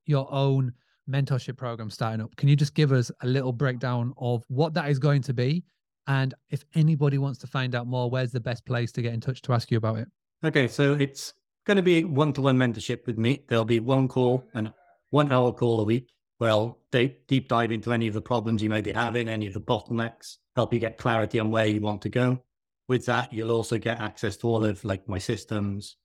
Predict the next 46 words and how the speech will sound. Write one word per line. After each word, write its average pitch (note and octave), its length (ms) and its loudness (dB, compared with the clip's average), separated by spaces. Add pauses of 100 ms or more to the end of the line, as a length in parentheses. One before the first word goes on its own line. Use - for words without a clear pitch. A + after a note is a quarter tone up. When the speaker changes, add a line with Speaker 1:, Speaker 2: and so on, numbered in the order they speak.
(200)
Speaker 2:
all G#2+ 220 2
of, G2 140 -2
like, F2+ 180 -8
the - 60 -20
templates G#2+ 580 -2
we G#2+ 60 0
use, G2+ 560 0 (220)
ideas A2 400 0
on G2+ 120 -2
where G#2+ 200 0
to G2+ 120 -8
reach G2+ 260 -4
out, G#2+ 300 0
all A2 180 0
of G#2 80 -2
our G2 100 -2
contacts. A2+ 800 -4
If A#2 160 -2
you're G#2+ 100 2
needing G2+ 280 -2
a F#2 40 -6
V G#2 220 2
A, A2+ 300 0 (320)
we G2 100 -2
can G2 140 -6
find G2 240 0
a F#2+ 40 -4
V G2 140 -4
A G2+ 140 -4
for G#2 140 -6
you G2+ 100 -2
and F#2+ 100 -4
stuff - 260 -4
like G2 160 -4
that. G#2+ 260 -4 (260)
And A#2 320 0 (320)
this D3 180 4
will C3+ 80 6
be C3 420 2
spread C3+ 300 -2
out C#3 180 4
over C3+ 400 2
six - 320 -4
to C#3 100 0
eight C#3+ 140 -2
months D#3 420 -2